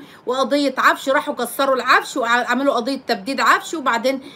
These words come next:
تمكين من المسكن. كل دي، كل دي، كل دي قوانين، تمكين من المسكن،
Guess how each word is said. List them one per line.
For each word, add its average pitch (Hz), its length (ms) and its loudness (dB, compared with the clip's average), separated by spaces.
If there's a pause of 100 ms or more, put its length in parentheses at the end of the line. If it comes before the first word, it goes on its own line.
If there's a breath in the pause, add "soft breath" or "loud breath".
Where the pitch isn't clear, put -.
(100)
تمكين 277 400 2
من 269 140 2
المسكن. 320 760 0
كل 330 240 0
دي، 330 300 -2
كل 403 220 6
دي، 415 260 2 (180)
كل 427 220 4
دي 427 60 2 (100)
قوانين، 277 460 4
تمكين 302 380 -2
من 285 100 -2
المسكن، 320 580 0